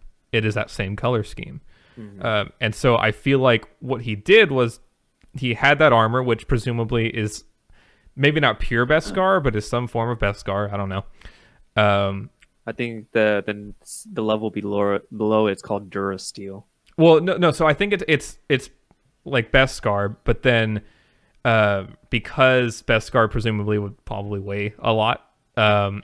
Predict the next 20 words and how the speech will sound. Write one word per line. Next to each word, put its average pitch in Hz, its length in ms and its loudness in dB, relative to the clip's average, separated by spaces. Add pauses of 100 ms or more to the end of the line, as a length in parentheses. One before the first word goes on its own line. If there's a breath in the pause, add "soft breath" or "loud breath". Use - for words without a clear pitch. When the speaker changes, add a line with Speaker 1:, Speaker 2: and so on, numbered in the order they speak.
Speaker 1:
he - 160 -8
switched - 600 -4
to 110 160 -2
Durasteel, 117 920 0
which 101 340 -8 (380)
in, 104 420 -6
you 127 140 -4
know, 101 220 -4 (800)
I 110 140 4
R 110 220 4
L 107 120 2
terms 101 360 -6
would 101 180 -4 (220)
be 101 160 -4
just, - 280 -14
like, - 220 -4 (420)
steel 98 420 -6
or, 98 300 -6 (240)
you 120 120 -6
know, 98 220 -6